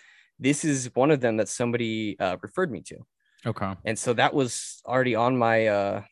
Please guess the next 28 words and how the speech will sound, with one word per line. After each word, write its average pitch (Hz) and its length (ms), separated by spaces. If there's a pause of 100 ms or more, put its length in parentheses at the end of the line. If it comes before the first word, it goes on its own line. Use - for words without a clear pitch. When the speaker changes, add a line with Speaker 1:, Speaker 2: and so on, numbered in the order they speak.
(200)
Speaker 1:
on 131 120
my 110 100
list. 110 480
But 98 60
like 104 180
I 101 40
said, 113 280
I 104 100
just, 110 340
I 113 80
forgot 107 380
about 110 300
it. 110 140
And 67 200
with 92 80
the 101 80
power 113 320
outage, 107 380
I 107 40
just - 360
haven't 113 240
been 101 100
able 101 220
to 117 80
Speaker 2:
Yeah. 95 100
Speaker 1:
keep 92 100
up. 104 220
So - 260